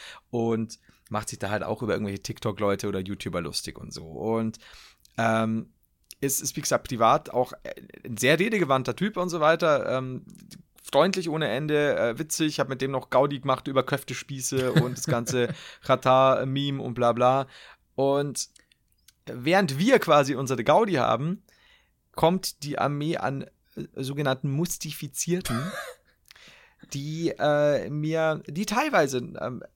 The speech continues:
echt, mit denen konnte man teilweise super reden. Und als ich denen das erklärt hab über Instagram, weil da schickst du dann eine Sprachnachricht, dann sind die erstmal so, „Oh, okay.“ Äh, und dann, dann passt es. Aber ich hab wieder Sachen gelesen, also du,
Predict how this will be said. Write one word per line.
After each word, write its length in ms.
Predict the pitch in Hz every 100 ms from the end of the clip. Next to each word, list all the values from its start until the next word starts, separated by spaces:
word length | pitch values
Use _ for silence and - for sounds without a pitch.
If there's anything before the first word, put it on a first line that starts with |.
| -
echt, 420 | - 185 - - _ - -
mit 180 | 165 147
denen 100 | 175
konnte 160 | 180 190
man 100 | 143
teilweise 360 | 143 160 185
super 320 | 139 170 160 131
reden. 300 | 135 190 254
Und 140 | 214
als 180 | - 120
ich 60 |
denen 140 | 127 123
das 140 | 113
erklärt 320 | 110 117 131
hab 140 | 185 170
über 220 | 135 123
Instagram, 400 | 143 170 165 165
weil 60 | 143
da 100 | 127
schickst 260 | 143 -
du 40 | 123
dann 60 |
eine 80 | 120
Sprachnachricht, 500 | - 113 151 147 147
dann 100 | 123
sind 160 | 120 117
die 120 | 90
erstmal 340 | 117 - 135
so, 180 | 123 127
„Oh, 320 | - 127 151 - - _
okay.“ 420 | 110 - 113 170 - - - - _
Äh, 180 | 117 123
und 180 | 123 123
dann, 120 | 95
dann 80 | 120
passt 300 | 127 165 -
es. 200 | 156 - - _ _ _
Aber 180 | 131 127
ich 120 | 127
hab 160 | 139 -
wieder 260 | 127 123
Sachen 400 | 117 135 - 120 117
gelesen, 320 | 120 120 117
also 220 | 113 113
du, 240 | 107 110